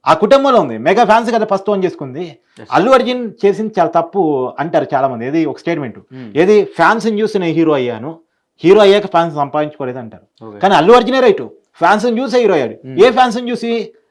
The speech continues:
Speaker 1: మెగా ఫ్యాన్స్ ని చూసి.
Speaker 2: ఓకే.
Speaker 1: అల్లు అర్జున్ హీరో కాకముందునే మెగా ఫ్యాన్స్ ఉన్నారు. ఆ మెగా ఫ్యాన్స్ చూసి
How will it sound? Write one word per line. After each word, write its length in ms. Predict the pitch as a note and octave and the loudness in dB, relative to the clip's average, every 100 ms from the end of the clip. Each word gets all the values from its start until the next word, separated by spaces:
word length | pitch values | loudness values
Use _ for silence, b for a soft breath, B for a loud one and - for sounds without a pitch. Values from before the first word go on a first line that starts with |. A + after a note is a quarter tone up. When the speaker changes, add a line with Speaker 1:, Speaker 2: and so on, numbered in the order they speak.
| - | -2
Speaker 1:
మెగా 260 | F3 C#4 | 4 4
ఫ్యాన్స్ 260 | C4 A3 D#3 | 6 2 0
ని 120 | B2 | -10
చూసి. 420 | G2 - _ - | -16 -20 _ -16
Speaker 2:
ఓకే. 100 | A#2+ G#2+ | -10 0
Speaker 1:
అల్లు 260 | C3+ G3 | 2 4
అర్జున్ 280 | C4+ B3+ B3 | 4 4 0
హీరో 240 | G#3+ A3+ | 2 4
కాకముందునే 460 | A3 G3+ G3 G3 A#3 | 4 4 2 0 0
మెగా 220 | A3 A3 | 2 2
ఫ్యాన్స్ 260 | G3 G3 D#3 | 2 -2 -6
ఉన్నారు. 240 | A#2+ G2+ _ _ _ _ _ | -12 -14 _ _ _ _ _
ఆ 120 | D3+ E3 | 4 4
మెగా 320 | F3 A#3 C4+ | 6 4 2
ఫ్యాన్స్ 460 | A#3+ A3+ A3 F3+ | 2 2 0 -4
చూసి 340 | B3+ D4 F#3+ | -2 -2 -4